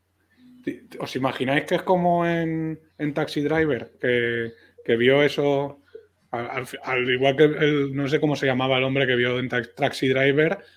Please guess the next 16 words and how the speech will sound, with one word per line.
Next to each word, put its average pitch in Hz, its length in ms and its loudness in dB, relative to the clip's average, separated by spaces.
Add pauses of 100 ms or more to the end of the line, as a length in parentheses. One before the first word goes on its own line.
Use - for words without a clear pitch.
(160)
se - 160 -2
obsesionó 120 380 0
un 123 100 -2
poco 123 240 0
con, 127 460 0 (380)
con 120 140 -10
la 117 140 0
nana 117 320 -2
esta, 127 220 -8
con, 107 440 -10 (100)
con 110 360 -8
Jodie 120 200 0
Foster, 131 380 -4
creo 113 180 -6
que 120 100 -6
era. 170 180 -10